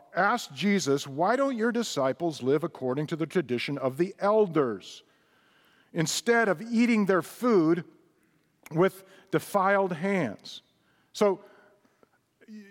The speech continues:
know, is Jesus picking on the Pharisees here? Is he just kinda trying to trick 'em? Is he trying to catch 'em in something like they're trying to catch him? No, no. I really think he's trying to help them see something. He's trying to help them understand something. Because you see, where these guys were coming from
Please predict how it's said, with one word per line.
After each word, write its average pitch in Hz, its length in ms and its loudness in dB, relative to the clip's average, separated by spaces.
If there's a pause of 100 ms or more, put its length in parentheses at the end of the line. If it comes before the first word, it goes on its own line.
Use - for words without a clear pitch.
(120)
know, 202 260 2
is 170 180 -2
Jesus 285 340 0
picking 247 400 -2
on 247 220 2
the 240 80 2
Pharisees 247 560 0
here? 240 240 2
Is 196 100 0
he 175 80 -4
just 214 200 -2
kinda 214 240 0 (200)
trying 214 220 -2
to 143 80 -4
trick - 340 -2
'em? 233 200 4
Is 147 100 -4
he 131 80 -8
trying 202 220 -2
to 156 80 -4
catch - 360 -4
'em 226 120 2
in 226 100 0
something 220 400 0
like 143 160 0
they're 202 160 2
trying 202 220 -2
to 196 60 -4
catch 196 260 -4
him? 208 180 -6
No, 226 200 -4
no. 208 260 0 (280)
I 190 140 2
really 247 240 4
think 208 220 0
he's 185 160 -4
trying 190 240 -2
to 170 60 4
help 143 260 -2
them 165 160 -2
see 233 320 0
something. - 420 -12 (640)
He's 180 140 2
trying 208 180 2
to 190 80 2
help 190 160 2
them 170 220 -2 (180)
understand 196 800 2
something. 107 420 -8
Because 175 260 0
you 185 60 -6
see, 247 200 0
where 202 180 4
these 254 300 2
guys 214 300 0
were 156 120 -4
coming 233 340 -2
from 90 380 -12